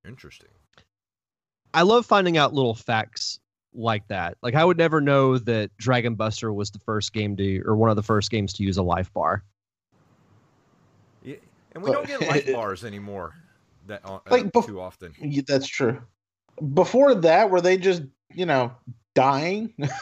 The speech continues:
Speaker 3: <laughs> I mean, was it, what did they do before that?
Speaker 1: Uh, one-hit deaths.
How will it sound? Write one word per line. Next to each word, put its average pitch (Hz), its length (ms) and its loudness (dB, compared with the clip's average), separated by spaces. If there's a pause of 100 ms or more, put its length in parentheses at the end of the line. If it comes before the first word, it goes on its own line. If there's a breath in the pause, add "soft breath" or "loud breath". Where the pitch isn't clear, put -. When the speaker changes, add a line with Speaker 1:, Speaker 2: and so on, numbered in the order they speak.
Speaker 3:
<laughs> - 100 2
I 180 560 2
mean, 175 280 -4
was 160 240 -2
it, 139 200 -2 (800)
what 175 140 2
did 233 80 -2
they 247 100 2
do 214 160 -2
before 143 440 -2
that? 53 380 -6
Speaker 1:
Uh, 104 260 -12
one-hit 90 400 -14
deaths. 78 380 -18